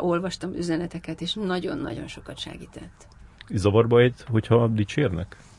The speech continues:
Speaker 1: Hát inkább van ez a fura dolog, hogy azonnal kieresztem a másik oldalon. Tehát,
Speaker 2: Aha.
Speaker 1: hogy úgy... És akkor később emlékszem rá, hogy, hogy fú, hát tényleg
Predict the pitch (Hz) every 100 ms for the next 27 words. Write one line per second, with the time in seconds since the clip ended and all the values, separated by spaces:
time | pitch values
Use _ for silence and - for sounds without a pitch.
0 | - - - - - - - - - -
1 | - - - 214 190 196 208 190 185 208
2 | 185 175 170 196 190 175 175 185 180 -
3 | 190 185 185 165 - 180 160 151 - -
4 | 165 160 156 - 165 165 - - - 156
5 | 147 147 143 147 170 - - 175 170 180
6 | 180 170 160 - 185 - - - - -
7 | - - - - - - - - - -
8 | - - 214 202 190 202 220 202 - 175
9 | 175 175 147 - 165 165 160 160 156 160
10 | 160 - 165 160 - - - - - 190
11 | 170 160 - 175 156 156